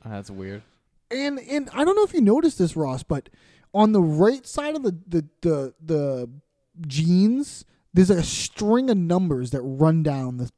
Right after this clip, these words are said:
Speaker 2: page. Did you notice that?
Speaker 1: <laughs> No.
Speaker 2: So, like, if, so al-, along the, if you're looking at it, along the left pant leg,
Speaker 1: Mm-hmm.
Speaker 2: going down along it, the, the other number is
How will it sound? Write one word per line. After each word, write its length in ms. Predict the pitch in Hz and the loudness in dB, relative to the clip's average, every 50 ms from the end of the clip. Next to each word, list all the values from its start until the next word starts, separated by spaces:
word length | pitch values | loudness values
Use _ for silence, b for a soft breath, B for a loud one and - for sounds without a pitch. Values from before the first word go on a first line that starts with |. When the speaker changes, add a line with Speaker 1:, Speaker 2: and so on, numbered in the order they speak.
| _ | _
Speaker 2:
page. 320 | - - 156 131 117 110 107 | -6 -4 -4 -4 -6 -8 -8
Did 140 | 127 156 165 | -8 -2 -2
you 80 | 208 226 | 2 4
notice 260 | 208 180 196 214 - | 6 6 6 4 2
that? 300 | 240 240 247 262 269 - _ _ _ _ _ _ _ - | 0 -4 -2 -2 -4 -6 _ _ _ _ _ _ _ -14
Speaker 1:
<laughs> 260 | 127 110 107 120 127 | -10 -10 -8 -8 -8
No. 440 | 139 135 143 156 143 123 107 98 95 - - _ _ _ _ _ _ b b b b b b b | -8 -6 -4 -4 -4 -4 -6 -6 -10 -14 -20 _ _ _ _ _ _ b b b b b b b
Speaker 2:
So, 240 | b - 269 254 240 240 220 - | b 8 10 10 10 10 6 2
like, 320 | 240 226 208 196 - - _ _ _ _ _ | 0 0 0 0 -2 -14 _ _ _ _ _
if, 400 | - 240 233 214 - _ - 208 | -4 -4 -4 -4 -4 _ -14 -4
so 320 | - 254 240 226 202 196 - - | 2 2 2 2 2 -6 -10 -4
al-, 260 | 214 196 196 202 196 - | -2 2 2 2 2 6
along 720 | 196 196 185 175 175 180 190 208 226 254 294 311 294 254 208 | 8 8 10 10 8 6 6 4 2 0 -2 -2 -2 -2 0
the, 380 | 226 226 220 220 214 202 180 - _ _ _ _ _ _ _ - | 0 2 2 2 2 0 0 -4 _ _ _ _ _ _ _ 0
if 140 | 196 - - | 0 4 4
you're 80 | 185 | 4
looking 400 | 165 160 180 214 - - 175 165 | 4 4 2 0 0 0 -2 0
at 160 | 151 139 131 131 | 0 -2 -4 -8
it, 100 | 135 - | -6 2
along 380 | 180 170 156 180 196 202 202 202 | 2 6 8 8 8 6 4 2
the 100 | 180 156 | 2 2
left 640 | 147 143 143 151 156 170 165 - - - - - | 2 0 0 0 0 -2 -4 -6 -12 -16 -4 -2
pant 320 | - - 160 156 151 151 | -2 0 0 -4 -4 -4
leg, 420 | 180 185 185 202 208 214 226 262 247 _ _ _ _ _ _ - | -6 -4 -2 -2 -4 -4 -4 -6 -6 _ _ _ _ _ _ -2
Speaker 1:
Mm-hmm. 80 | 143 170 | 0 2
Speaker 2:
going 280 | 170 175 165 151 139 131 120 - | 2 4 4 2 2 0 -2 -4
down 580 | 151 147 151 151 147 147 156 165 175 190 202 | -4 -2 -2 -4 -2 -2 -2 0 0 0 -2
along 500 | - 143 147 143 147 147 143 143 151 175 | 0 -2 -2 0 0 0 -2 -2 -2 0
it, 220 | 202 226 247 233 _ b b b b b - | 0 -2 -2 -4 _ b b b b b 0
the, 180 | 170 175 175 - - | 0 0 0 -4 -6
the 160 | 170 180 - | -6 -6 0
other 200 | 156 165 160 170 | 0 2 2 4
number 360 | 165 160 156 156 151 151 143 139 | 2 2 0 0 0 -2 -2 -2
is 220 | 139 127 - - | -2 -4 -6 -12